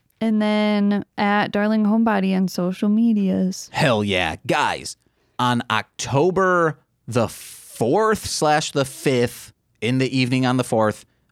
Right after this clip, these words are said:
Speaker 2: on the fifth, we will be releasing Shuffling the Deck, the definitive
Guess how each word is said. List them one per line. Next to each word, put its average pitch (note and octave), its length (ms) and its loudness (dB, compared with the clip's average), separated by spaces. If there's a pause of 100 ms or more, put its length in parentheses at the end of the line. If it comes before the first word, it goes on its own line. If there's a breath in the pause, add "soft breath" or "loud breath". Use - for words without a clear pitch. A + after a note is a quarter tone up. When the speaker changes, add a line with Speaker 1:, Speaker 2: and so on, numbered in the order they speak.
(120)
Speaker 2:
on A2+ 200 0
the A2+ 60 0
fifth, G#2 440 -2 (500)
we C#3+ 340 -2
will G#3+ 200 2
be G#3 180 0
releasing D#3+ 1040 2 (280)
Shuffling D3+ 760 0
the B2 120 2
Deck, G#2 480 -2 (180)
the B2 220 -2
definitive F3+ 960 0